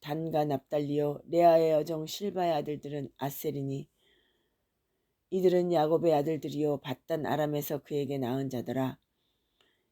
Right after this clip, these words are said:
야곱이 기랏 아르바에서 마므레로 가서 그의 아버지 이삭에게 이르렀으니, 기랏 야르바에 곧 아브라함과 이삭이 거류하던 헤브론이었더라.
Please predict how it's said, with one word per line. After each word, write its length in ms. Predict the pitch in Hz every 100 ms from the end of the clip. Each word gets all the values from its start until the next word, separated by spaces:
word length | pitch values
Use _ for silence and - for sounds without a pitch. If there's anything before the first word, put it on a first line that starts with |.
| _
야곱이 480 | 165 180 185 180 170
기랏 340 | - 180 175 - _
아르바에서 800 | - 151 170 160 147 147 160 147
마므레로 600 | 139 139 151 160 156 151
가서 500 | 143 127 147 135 - _
그의 180 | - 170
아버지 380 | 156 151 160 156
이삭에게 560 | - 170 151 147 147
이르렀으니, 800 | 147 131 123 131 - 127 131 131 _ _ _ _ _ -
기랏 320 | 175 180 170 _
야르바에 580 | 160 156 170 160 151 151 143
곧 260 | - 170 - -
아브라함과 840 | 139 160 160 147 147 143 139 127 - - _ -
이삭이 420 | - 180 165 165
거류하던 640 | - 156 160 151 143 143
헤브론이었더라. 1000 | 151 185 196 185 160 143 135 - 123 131